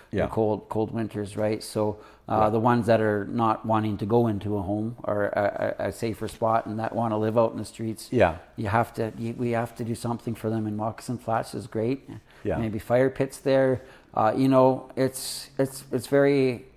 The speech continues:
Speaker 1: and, and each person is different, right? Like, I can sit here and say that, but it might be different for somebody else. But that's what worked for me. I had a mother that cared about me very, very much.
Speaker 2: Yeah.
Speaker 1: And, uh, you know, she never gave up on me.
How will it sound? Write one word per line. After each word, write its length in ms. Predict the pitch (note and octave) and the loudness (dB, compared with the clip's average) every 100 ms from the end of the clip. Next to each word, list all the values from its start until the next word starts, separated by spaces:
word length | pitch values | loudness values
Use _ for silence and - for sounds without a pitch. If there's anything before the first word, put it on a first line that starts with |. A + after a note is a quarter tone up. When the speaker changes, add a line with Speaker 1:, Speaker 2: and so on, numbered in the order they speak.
| - | -4
Speaker 1:
and, 240 | B2+ B2+ | -2 -2
and 200 | A#2 C3 | 0 0
each 300 | B2+ C3+ - | 2 0 -2
person 320 | - C#3 C#3 B2 | -2 0 0 -6
is 100 | G2+ | -2
different, 380 | B2+ A#2 - | -4 -4 -6
right? 200 | - A2 | -4 -2
Like, 160 | G#2+ A2+ | -2 -2
I 80 | A#2+ | -2
can 140 | A#2+ | -2
sit 200 | A2+ B2+ | -6 -6
here 140 | - B2+ | -4 -6
and 140 | A2+ | -6
say 180 | - A#2+ | -4 2
that, 220 | B2+ C3+ | 2 2
but 100 | - | -4
it 100 | - | -8
might 200 | A#2 A#2 | -8 -8
be 80 | A#2+ | -8
different 340 | A#2 - - | -10 -10 -12
for 80 | - | -12
somebody 360 | - A#2+ A#2 A#2 | -8 -6 -2 -2
else. 140 | A#2 - - - | -2 -8 -20 -16
But 120 | - | 6
that's 240 | C#3+ C#3 | 6 6
what 140 | C#3 - | 2 0
worked 180 | A#2+ | 0
for 140 | - A#2 | -2 -4
me. 380 | A2+ C3+ D3 - - | 0 2 0 -4 -2
I 100 | - | 2
had 180 | A#2 B2 | 4 4
a 60 | A2+ | 4
mother 340 | A#2+ B2 C#3+ | 2 2 0
that 200 | A2+ - | -2 -6
cared 280 | - B2 B2+ | -4 0 0
about 280 | B2+ C3 A#2+ | 0 -2 -2
me 100 | C3 | -4
very, 280 | A#2 A#2 A#2 | -4 -2 -2
very 240 | A2+ A2+ | -2 -2
much. 400 | A2 A#2+ D3+ - - - | -2 -6 -8 -14 -14 -2
Speaker 2:
Yeah. 220 | F2+ C#2 | 0 0
Speaker 1:
And, 400 | - A#2+ A2+ A2 | -4 -2 -2 0
uh, 340 | A2+ A2 A2 A2 | 2 2 0 -2
you 120 | A#2+ | -2
know, 200 | A#2+ A#2 | 0 0
she 240 | A2+ - B2 | 0 -2 0
never 260 | A#2 A2 | 0 0
gave 240 | A#2 A2 G#2+ | 0 0 0
up 220 | A#2+ A#2+ | 0 0
on 120 | C3 | -2
me. 200 | B2+ D3 | 0 -2